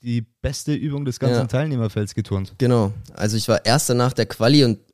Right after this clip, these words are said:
Speaker 2: eigentlich, ja, auf dem besten Weg, Weltmeister im eigenen Land zu werden.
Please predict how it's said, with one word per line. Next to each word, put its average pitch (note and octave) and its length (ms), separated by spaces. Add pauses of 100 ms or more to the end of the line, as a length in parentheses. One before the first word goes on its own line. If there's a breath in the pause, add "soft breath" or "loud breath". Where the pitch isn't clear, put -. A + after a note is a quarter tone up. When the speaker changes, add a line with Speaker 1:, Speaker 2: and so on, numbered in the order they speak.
Speaker 2:
eigentlich, B2 580 (300 soft breath)
ja, G2 140
auf A2+ 100
dem A#2+ 100
besten B2 360
Weg, C#3 260
Weltmeister C3 520
im G#2+ 80
eigenen A#2 280
Land A2 160
zu G2+ 100
werden. F2+ 360